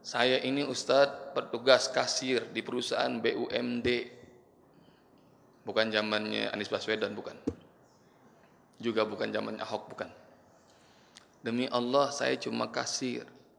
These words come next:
Tapi setiap kali pembayaran, saya bayar ke vendor di loket saya. Nih, kalau sudah keluar, cek, saya kasih sama vendor. Vendor, setiap vendor udah nyiapin amplop buat saya dan tim.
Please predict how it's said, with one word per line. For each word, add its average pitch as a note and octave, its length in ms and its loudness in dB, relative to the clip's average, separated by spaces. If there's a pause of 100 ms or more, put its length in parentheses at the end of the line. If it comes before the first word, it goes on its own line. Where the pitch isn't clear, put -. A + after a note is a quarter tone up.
(340)
Tapi A#2 240 0
setiap B2 400 -2
kali A#2+ 160 0
pembayaran, A2+ 800 -4 (1300)
saya A#2 320 6
bayar B2 400 0
ke - 80 -2
vendor A#2 560 2
di B2+ 80 0
loket A#2 400 0
saya. A#2 480 2 (380)
Nih, C#3 260 -4
kalau A2 160 -6
sudah A2 240 0
keluar, B2 640 2
cek, C#3+ 480 2
saya A#2+ 240 -4
kasih C3 560 -4 (220)
sama G#2+ 320 -8
vendor. B2+ 500 0 (400)
Vendor, A2+ 480 2
setiap - 480 0
vendor C#3 400 0
udah A#2+ 160 0
nyiapin A#2+ 560 -4
amplop - 880 -6
buat G#2+ 240 4
saya A2 400 0
dan A2+ 240 -8 (160)
tim. A#2 160 -8